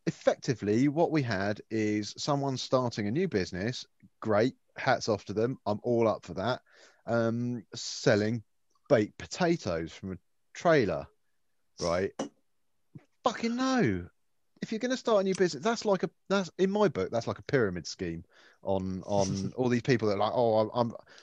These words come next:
Speaker 1: I'm, I'm pleased to announce I'm my own business. I run my own business now. I'm an ambassador for such and such." No, you don't own your own business. Don't start a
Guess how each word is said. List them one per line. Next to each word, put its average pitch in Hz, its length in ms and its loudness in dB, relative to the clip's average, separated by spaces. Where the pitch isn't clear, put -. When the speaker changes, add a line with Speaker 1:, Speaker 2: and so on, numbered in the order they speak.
Speaker 1:
I'm, 131 320 2
I'm 127 160 -2
pleased 151 320 2
to 151 60 -2
announce 143 280 2
I'm 123 200 2
my 123 300 6
own 135 180 4
business. 127 360 4
I 123 120 2
run 131 180 4
my 135 160 4
own 135 160 6
business 117 460 4
now. 101 240 2
I'm 107 100 2
an 113 140 4
ambassador 120 580 2
for 110 140 -8
such - 240 4
and 101 80 -10
such." 90 180 0
No, 107 140 2
you 110 140 4
don't 117 180 8
own 98 160 2
your 92 140 -2
own 87 100 -4
business. 85 240 -4
Don't 233 240 8
start 92 300 4
a - 20 -14